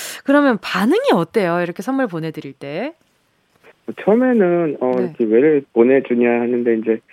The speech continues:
Speaker 2: 계속 보내다 보니까 이제 고마워하고
Speaker 1: 네.
Speaker 2: 그쪽에서도 이제 저한테 이제 답례로 또 보내주시는 분들도 있더라고요.
Speaker 1: 아, 그런 좀 따스운 상황들이 만들어지면 정말 뿌듯하시겠어요.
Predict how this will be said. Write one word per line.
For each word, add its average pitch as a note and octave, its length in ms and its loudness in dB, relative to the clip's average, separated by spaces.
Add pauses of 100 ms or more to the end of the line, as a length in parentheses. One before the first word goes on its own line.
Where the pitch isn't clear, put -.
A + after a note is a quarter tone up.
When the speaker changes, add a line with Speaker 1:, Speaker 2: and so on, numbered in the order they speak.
(180)
Speaker 2:
계속 B2+ 320 2
보내다 A#2+ 380 2
보니까 A2 420 0
이제 A2 360 0 (420)
고마워하고 C3 1000 4
Speaker 1:
네. F3 120 -4
Speaker 2:
그쪽에서도 A#2+ 680 -2
이제 G#2+ 280 -2 (220)
저한테 B2 480 2
이제 G#2 320 0
답례로 A#2+ 840 4 (240)
또 A2 100 2
보내주시는 A#2 640 2
분들도 G#2 300 0
있더라고요. F2+ 380 -6 (640)
Speaker 1:
아, F3 120 -2
그런 G#3+ 260 -2
좀 G3 180 -6
따스운 D#4 1080 0
상황들이 D4 560 0
만들어지면 A3 580 -2
정말 G#3 240 -6
뿌듯하시겠어요. F3 1120 -8